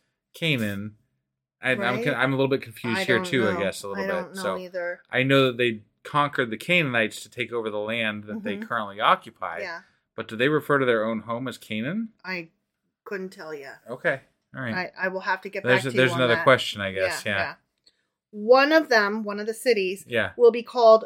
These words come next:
Speaker 2: the City of the Sun. In that day, there will be an altar to the Lord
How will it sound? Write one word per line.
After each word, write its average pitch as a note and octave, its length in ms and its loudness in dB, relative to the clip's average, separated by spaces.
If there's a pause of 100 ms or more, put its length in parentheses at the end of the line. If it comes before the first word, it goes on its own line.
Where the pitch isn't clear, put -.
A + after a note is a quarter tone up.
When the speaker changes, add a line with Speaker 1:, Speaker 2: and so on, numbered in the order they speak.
(160)
Speaker 2:
the A3+ 140 10
City C#4+ 460 -2
of A#3 280 2
the A3+ 100 2
Sun. G#3+ 600 -4 (840)
In B3+ 280 4
that C#4 260 4
day, C#4 300 10
there A3 180 6
will A3 140 6
be C#4 460 -2
an G#3+ 160 0 (160)
altar D#4+ 400 4
to D4 140 -10
the C#4+ 140 2
Lord B3 520 6